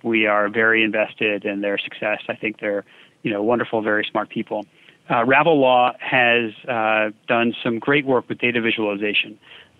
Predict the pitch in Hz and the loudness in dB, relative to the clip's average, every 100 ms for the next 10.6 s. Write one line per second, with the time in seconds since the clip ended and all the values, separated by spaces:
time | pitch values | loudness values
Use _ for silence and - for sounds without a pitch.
0 | _ 156 165 151 - 139 135 127 120 120 | _ -2 2 2 2 2 4 2 2 0
1 | - 123 117 113 117 107 - 135 113 135 | -2 -2 -2 -2 0 0 0 0 2 0
2 | 127 117 113 117 - 120 110 117 123 113 | 2 0 0 -4 -4 -2 0 0 2 0
3 | 113 - 151 156 113 107 104 113 123 110 | -2 -2 0 2 2 0 -4 -8 -4 -2
4 | 101 104 - _ _ 135 110 104 101 - | -2 -6 -14 _ _ -6 -2 -4 -6 -10
5 | 123 110 117 113 110 107 104 - 123 104 | -8 -4 0 0 0 -2 -4 -8 -10 -8
6 | 98 - 117 110 104 101 117 117 - - | -8 -8 -4 -4 -4 -6 -4 -6 -10 -20
7 | - - _ - 113 110 107 101 - - | -20 -20 _ -4 -2 0 0 -4 -10 -8
8 | 120 104 107 - _ _ _ _ - 120 | -6 -6 -8 -16 _ _ _ _ -6 -2
9 | 139 131 120 127 120 123 117 - - 135 | 0 0 0 -2 -2 -2 -2 -4 -6 -2
10 | 123 123 156 139 120 113 | 0 2 0 2 0 -2